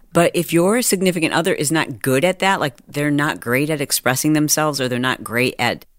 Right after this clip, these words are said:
putting their admiration or love for you into words, I've discovered an app that has helped so many of my friends who have a partner who struggles in this way, and it's called Paired. I'm gonna spell it P A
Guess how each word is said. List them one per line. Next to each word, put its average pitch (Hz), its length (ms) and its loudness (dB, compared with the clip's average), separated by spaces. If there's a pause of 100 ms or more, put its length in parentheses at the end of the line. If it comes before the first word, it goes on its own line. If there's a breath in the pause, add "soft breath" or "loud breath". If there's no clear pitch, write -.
(360)
putting 139 420 2
their 117 400 2 (140)
admiration 131 680 0
or 123 100 -2
love 131 240 2
for - 140 -4
you 143 220 2 (120)
into 139 400 0
words, 123 680 0 (280)
I've 143 160 2
discovered 143 600 2
an 151 220 0
app 120 440 -2
that 123 160 -4
has 123 160 -2
helped - 360 -2
so 131 300 0
many 185 200 2
of 226 60 0
my 220 120 0
friends 165 520 0
who 147 180 0
have 139 200 0
a 127 60 0
partner 135 560 2
who 143 140 -2
struggles 123 580 2
in 127 240 2
this 123 180 0
way, 127 300 4 (220 loud breath)
and 156 120 2
it's - 120 -2
called 147 340 0
Paired. 110 600 -4
I'm 139 100 0
gonna 123 80 0
spell 104 260 2
it - 200 -4
P 135 440 -2 (120)
A 123 340 2